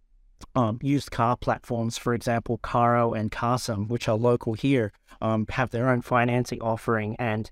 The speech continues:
you know, everything embedded within the vertical. So that's not going away anytime soon. Um, y-, you know, the, the old school of where, like, a bank had to advertise on television to reach the customer.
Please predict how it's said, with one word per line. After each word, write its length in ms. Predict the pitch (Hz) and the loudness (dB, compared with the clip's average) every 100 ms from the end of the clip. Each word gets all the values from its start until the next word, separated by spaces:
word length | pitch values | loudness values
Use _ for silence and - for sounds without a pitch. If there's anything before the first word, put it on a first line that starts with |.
| - - | -14 -6
you 60 | 123 | -2
know, 100 | 117 - | -2 0
everything 440 | 135 123 135 120 | 0 2 0 0
embedded 480 | 110 117 120 120 - | 0 0 2 0 0
within 260 | 117 110 | 0 0
the 80 | 107 | 0
vertical. 460 | 101 113 117 - 104 | 2 2 0 -2 -4
So 140 | 123 | 0
that's 200 | 120 135 | 0 2
not 160 | 139 104 | 0 2
going 300 | 117 107 107 | 2 2 0
away 260 | 107 107 - | 0 -2 -4
anytime 640 | 127 123 117 104 117 107 | -2 0 0 -2 -2 -2
soon. 400 | 107 123 120 104 - _ - | -2 -2 0 -2 -8 _ -6
Um, 400 | 113 110 107 107 - - _ - | -2 0 2 0 -6 -20 _ -8
y-, 160 | 135 147 | -6 0
you 140 | 143 | 2
know, 240 | 135 113 113 | 2 2 -2
the, 160 | 131 139 | 0 0
the 240 | 135 123 | 2 2
old 260 | 127 131 127 | 4 4 2
school 360 | - 123 120 120 | -2 0 2 2
of 140 | 110 | 2
where, 420 | 120 117 110 110 107 | 2 2 2 2 0
like, 240 | 117 101 | -2 -2
a 40 | - | -4
bank 380 | - 117 117 117 | -2 -2 -2 -2
had 160 | 110 | -4
to 80 | 101 | -2
advertise 560 | 104 117 117 - 113 110 | -2 0 -2 -2 -2 0
on 120 | 107 | -2
television 680 | - 117 120 113 110 113 110 | 0 2 2 0 -2 -2 -4
to 120 | 120 | -4
reach 240 | 107 110 - | -2 -4 -6
the 80 | |
customer. 720 | - - 117 - 131 131 120 | -6 -4 -4 -2 0 2 2